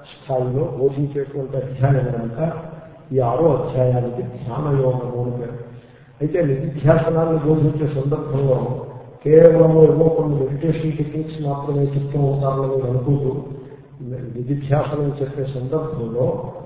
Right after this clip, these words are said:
ఆత్మస్వరూపం యొక్క సమగ్రమైన విచారం అంతా కూడా మళ్ళీ ఈ అధ్యాయంలో వచ్చేస్తుంది. కాబట్టి ఆ విధంగా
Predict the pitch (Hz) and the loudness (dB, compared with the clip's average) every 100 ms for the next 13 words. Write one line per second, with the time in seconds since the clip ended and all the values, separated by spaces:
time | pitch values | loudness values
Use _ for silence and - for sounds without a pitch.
0 | - - - - 190 - - 160 160 156 | -14 -6 -6 -4 -2 -2 0 4 4 4
1 | 156 151 147 147 151 139 135 143 151 147 | 0 -2 -2 -4 -6 -6 -4 -4 -2 -4
2 | - 165 156 147 151 143 127 - 135 127 | -2 0 2 2 0 -2 -2 -4 -4 -2
3 | 127 123 120 123 123 123 120 - 123 123 | -2 -2 -6 -10 -10 -12 -12 -12 -10 -8
4 | 117 156 123 131 131 120 123 - 117 113 | -8 -6 -6 -4 -2 -4 -4 -10 -10 -8
5 | 120 139 139 143 139 143 143 - - - | -2 -2 -2 -4 -6 -8 -10 -14 -18 -20
6 | - - - - - - - - - - | -20 -20 -20 -20 -20 -20 -20 -20 -20 -20
7 | - - 143 170 143 131 190 151 143 123 | -20 -6 -2 0 0 0 0 0 0 -2
8 | 117 139 - | -6 -8 -12